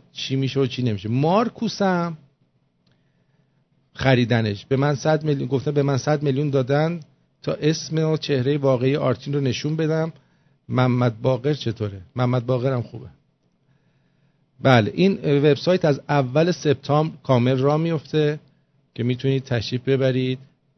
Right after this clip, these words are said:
ببینید. اه، خیلی هم ممنون. امیدوارم که شب روزتون خوش باشه. ما رو به اشتراک بذارید.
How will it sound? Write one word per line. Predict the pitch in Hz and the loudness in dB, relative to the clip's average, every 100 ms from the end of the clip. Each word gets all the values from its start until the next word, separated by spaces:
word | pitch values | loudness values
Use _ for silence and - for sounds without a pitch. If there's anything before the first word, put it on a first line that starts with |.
| 135 104 104 | -20 -16 2
ببینید. | 123 98 95 98 104 104 _ _ | 2 2 -6 -10 -14 -18 _ _
اه، | 123 120 113 | -8 -6 -6
خیلی | 110 170 208 175 | -2 4 4 4
هم | 139 | 2
ممنون. | 113 104 104 110 _ _ _ - - _ _ _ _ _ _ _ _ _ _ _ _ _ _ | 0 -2 -8 -12 _ _ _ -20 -20 _ _ _ _ _ _ _ _ _ _ _ _ _ _
امیدوارم | 87 135 131 143 160 160 | 0 2 2 2 4 2
که | 156 160 | 0 -4
شب | - 151 151 143 131 - - | 0 0 0 -2 -8 -18 -8
روزتون | 131 135 135 127 | -2 0 0 0
خوش | 117 160 170 | 0 0 0
باشه. | - 160 - 160 156 156 | 0 0 0 0 0 0
ما | 139 139 | 0 2
رو | 139 139 | 4 2
به | 127 123 | 2 -2
اشتراک | - 123 123 160 - | -2 -2 -2 -2 -4
بذارید. | 156 139 147 143 143 | -4 -2 -2 -2 -4